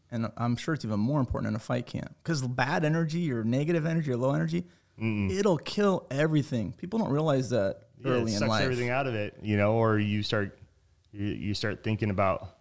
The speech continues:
Speaker 2: them. And,
Speaker 1: <laughs> Right, yeah,
Speaker 2: you know,
Speaker 1: right. The
Speaker 2: you're like,
Speaker 1: attention's
Speaker 2: "Why
Speaker 1: on
Speaker 2: am I,
Speaker 1: them, yeah.
Speaker 2: why am I thinking about them and their negative energy? I'm negative now," you know?
Speaker 1: Right.
Speaker 2: So, yeah, it, I mean, it's definitely having good people around you.
Speaker 1: Yeah, a hundred percent. All right, man, cool. First, you have any questions for me? I'm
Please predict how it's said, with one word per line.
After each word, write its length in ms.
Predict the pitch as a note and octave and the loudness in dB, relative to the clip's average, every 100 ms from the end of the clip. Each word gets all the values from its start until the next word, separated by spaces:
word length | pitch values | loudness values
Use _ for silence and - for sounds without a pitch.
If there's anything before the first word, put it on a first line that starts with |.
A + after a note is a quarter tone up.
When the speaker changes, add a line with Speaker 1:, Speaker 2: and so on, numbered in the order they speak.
| _ F2+ | _ -2
Speaker 2:
them. 440 | A#2+ G#2 G2 G#2+ - _ _ _ _ _ _ | 2 2 0 -2 -10 _ _ _ _ _ _
And, 260 | G2 G2+ F#2+ | -6 -2 2
Speaker 1:
<laughs> 20 | |
Right, 160 | G3+ - | 2 6
yeah, 80 | B3+ C4+ | 6 10
Speaker 2:
you 80 | |
know, 140 | A3+ F#3+ | 10 10
Speaker 1:
right. 260 | F#3 E3+ D3 | 10 8 8
The 80 | |
Speaker 2:
you're 80 | E3+ | 6
like, 60 | F#3+ | 6
Speaker 1:
attention's 240 | F#3+ F#3 | 6 8
Speaker 2:
"Why 80 | F3+ | 8
Speaker 1:
on 60 | D#3 | 8
Speaker 2:
am 80 | D#3+ | 8
I, 40 | |
Speaker 1:
them, 180 | F3 D#3 | 6 6
yeah. 60 | D3+ | 6
Speaker 2:
why 80 | G3 | 4
am 120 | G3 E3 | 4 4
I 240 | C#3 A#2+ - - _ _ - - | 4 2 -4 -20 _ _ -18 -8
thinking 240 | E3 E3 | -4 -2
about 340 | C#3 C#3 F#2 F#2+ | 2 4 4 2
them 380 | D3 E3 A2 | 2 2 0
and 100 | A2+ | 0
their 180 | B2+ D#3 | 0 0
negative 360 | A#2+ G#2+ G2+ G#2 | 0 -4 -4 -6
energy? 340 | G#2+ G#2 A2 | -6 -2 4
I'm 180 | A#2+ F3 | 6 6
negative 380 | D3 A2+ A2+ G#2+ | 2 0 -4 -6
now," 340 | A#2 A2+ A#2 A#2+ | -4 -4 -4 -2
you 100 | G#2+ | 2
know? 100 | C#3+ | 6
Speaker 1:
Right. 220 | D3+ B2+ | 6 6
Speaker 2:
So, 100 | A2+ | 0
yeah, 300 | A#2+ A#2+ A2+ | -2 -2 -2
it, 240 | A2+ D3+ | -4 -6
I 60 | D3 | -2
mean, 160 | D#3 C3+ | 0 0
it's 120 | B2+ | -4
definitely 440 | A2+ D3+ C3 A#2 | -4 0 2 4
having 260 | A2+ G#2+ G2+ | 4 4 0
good 160 | A2 | 0
people 220 | G2+ G2 F#2+ | -2 -2 -2
around 320 | G2 G2+ F#2 | 0 -2 -4
you. 180 | F#2 F2 _ - | -6 -8 _ -4
Speaker 1:
Yeah, 140 | A#2+ | 0
a 20 | |
hundred 220 | A2+ B2+ B2 | 0 0 -2
percent. 400 | A#2 - G#2+ - _ _ _ _ _ _ _ _ _ - | -6 -4 -4 -6 _ _ _ _ _ _ _ _ _ -4
All 100 | D3+ | 0
right, 160 | F3+ | 0
man, 180 | D#3 E3 | 2 0
cool. 400 | D#3 F#3+ D#3+ - _ _ _ _ _ _ _ _ _ _ | 0 -2 -2 -6 _ _ _ _ _ _ _ _ _ _
First, 280 | D#3+ D3+ | -4 -2
you 80 | D#3 | 2
have 100 | F3+ | 2
any 100 | F#3+ | 2
questions 400 | - F#3 - B3 | 0 -2 -2 -4
for 120 | - | 0
me? 140 | C4+ C4+ | 0 2
I'm 220 | C#3 A#2+ | 2 0